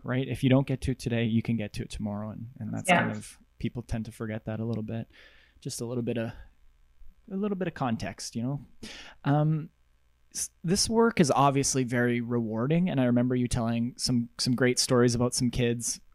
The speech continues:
Speaker 1: on the Fast Pitch stage, but it's also probably pretty emotionally draining as well. So, like, why, what, what made you choose this line of work to, to devote your,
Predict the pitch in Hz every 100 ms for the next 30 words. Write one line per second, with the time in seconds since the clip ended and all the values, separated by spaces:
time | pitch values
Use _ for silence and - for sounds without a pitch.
0 | - - 113 107 117 110 - 110 - -
1 | 117 143 180 - - - - _ 143 190
2 | - 226 - - 190 185 165 160 170 160
3 | 156 139 127 - 127 135 - 131 127 120
4 | 131 160 123 104 110 156 143 139 131 131
5 | 143 208 311 - 143 156 226 - - -
6 | 139 143 190 214 185 185 151 151 151 -
7 | 147 135 120 135 - 120 117 120 113 104
8 | 110 - - - - 113 110 - _ -
9 | 117 113 117 104 113 117 117 110 107